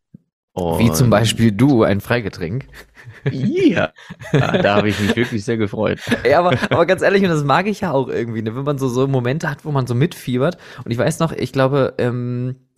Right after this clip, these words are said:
Speaker 1: ich, ich war zuerst dran, dann war, ich glaub, Sven und wir beide haben uns tierisch geärgert, dass wir diesen Hole-in-One dann bei diesem, bei dieser einen Bahn, wo man was gewinnen kann,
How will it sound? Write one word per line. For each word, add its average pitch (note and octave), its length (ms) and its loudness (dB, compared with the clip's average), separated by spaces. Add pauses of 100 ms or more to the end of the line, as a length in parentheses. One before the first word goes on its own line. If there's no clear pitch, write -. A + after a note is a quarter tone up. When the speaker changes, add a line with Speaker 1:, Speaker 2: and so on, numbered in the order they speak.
(140)
Speaker 1:
ich, - 200 -8
ich C3+ 100 -8
war D#3 100 -2
zuerst C#3+ 420 -2
dran, A3 340 -6
dann C#3+ 240 -2
war, C3+ 300 2
ich C3+ 80 -8
glaub, - 160 -4
Sven D#3 500 -2 (280)
und A2 100 -6
wir A2 80 2
beide E3+ 220 0
haben D#3 80 2
uns - 240 -4
tierisch A3 420 -2
geärgert, D3 440 0
dass C#3 180 -4
wir B2 60 -4
diesen B2 280 -2
Hole-in-One C#3 580 0
dann C3 180 -2
bei C3 100 -4
diesem, A#2 320 -8
bei G#2+ 140 -2
dieser G#2 140 -6
einen A2+ 180 -2
Bahn, A#2 180 0
wo A#2+ 80 -2
man A2+ 140 0
was A2+ 160 -4
gewinnen A#2 320 -2
kann, A2+ 280 -6